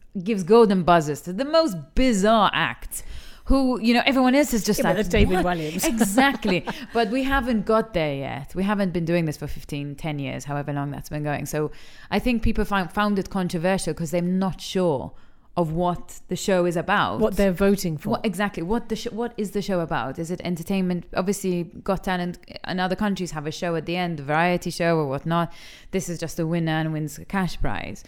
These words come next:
Speaker 1: Um, so I understand, and I, I'm, I'm trying to be in the middle of this, really, because I
Speaker 2: Well, uh,
Speaker 1: understand that there are better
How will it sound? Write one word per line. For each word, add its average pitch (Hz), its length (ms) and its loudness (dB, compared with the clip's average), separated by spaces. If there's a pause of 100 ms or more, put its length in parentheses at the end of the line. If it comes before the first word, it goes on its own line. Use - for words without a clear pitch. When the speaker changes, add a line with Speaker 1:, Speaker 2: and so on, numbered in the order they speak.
(480)
Speaker 1:
Um, 175 720 0 (560)
so 269 140 0
I 285 80 4
understand, 285 920 2
and 208 200 0 (100)
I, - 160 -8
I'm, 226 260 0
I'm 226 120 0
trying 254 180 0
to 208 60 0
be 208 120 2
in 196 80 2
the 190 80 4
middle 208 220 2
of 160 160 -2
this, - 360 -12
really, 151 340 -6
because 185 500 -2
I 202 100 0
Speaker 2:
Well, 233 100 8
uh, - 40 2
Speaker 1:
understand 233 460 0
that 160 80 -2
there 170 120 0
are 165 100 -2
better 160 500 -4